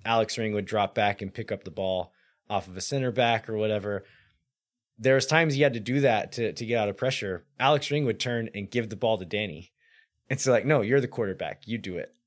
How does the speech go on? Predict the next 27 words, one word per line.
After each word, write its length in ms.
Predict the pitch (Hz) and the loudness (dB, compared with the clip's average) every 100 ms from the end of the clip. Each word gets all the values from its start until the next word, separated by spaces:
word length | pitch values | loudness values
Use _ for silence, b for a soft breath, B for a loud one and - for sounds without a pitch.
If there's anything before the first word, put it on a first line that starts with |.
| _ _ _ _ _ | _ _ _ _ _
And 360 | 123 110 104 87 - _ | -2 -2 -4 -10 -20 _
he, 380 | - 101 120 120 | -14 -6 -6 -6
he 220 | - 104 131 | -12 -10 -6
did 120 | 147 | -2
an 60 | |
amazing 460 | 120 101 113 110 101 | -2 0 -2 -2 -4
job. 280 | 101 104 92 | 0 0 0
And 100 | 98 | -4
so 200 | - 95 | -2 -2
I, 220 | 90 110 | 0 0
like, 280 | 110 104 - b b b b b b _ _ - | 0 -4 -8 b b b b b b _ _ -2
I 220 | 113 123 | 2 2
understand 640 | 131 143 135 - 131 131 | 2 2 0 -2 -2 -2
the 60 | 127 | -4
temptation 720 | - 127 117 123 120 143 147 | -4 -4 -4 -4 -2 -2 -2
to 180 | 139 127 | -2 -6
kind 220 | 120 120 | -4 -4
of, 100 | 117 | -2
like, 240 | 113 110 - | -2 -4 -4
play 220 | 120 113 | -2 0
with 220 | 123 123 | -2 -2
it 100 | 127 | -6
and 80 | 110 | -6
move 160 | 117 | -8
it 60 | 113 | -6
around, 400 | 98 101 123 131 | -6 -4 -4 -4
but 280 | 123 107 | -2 -2